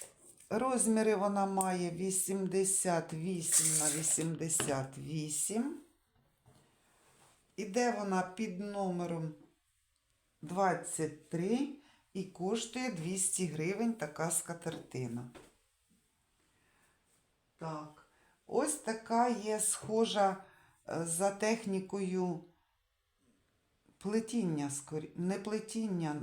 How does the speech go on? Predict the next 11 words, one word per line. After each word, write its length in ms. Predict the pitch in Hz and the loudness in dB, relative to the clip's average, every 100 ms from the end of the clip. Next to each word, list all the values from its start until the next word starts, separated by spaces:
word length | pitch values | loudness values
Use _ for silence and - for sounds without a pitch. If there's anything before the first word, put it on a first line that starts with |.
| - | -6
не 180 | 170 170 | -6 -2
можу 340 | 180 147 131 | -2 -2 -2
сказати, 480 | 139 - 156 151 143 | -6 -4 -2 0 -2
що 180 | - 156 | -2 -4
це 160 | - 143 | -2 -2
за 160 | 147 | -2
техніка. 640 | 147 202 220 - 202 190 170 | 0 0 0 0 -4 -2 0
От 220 | 165 143 | 0 0
зверніть 520 | 151 165 160 160 143 | -2 -2 0 -2 -4
увагу, 560 | 139 170 208 220 202 202 - - - _ - | 0 4 4 4 0 -6 -16 -20 -20 _ -8
е, 100 | - | -4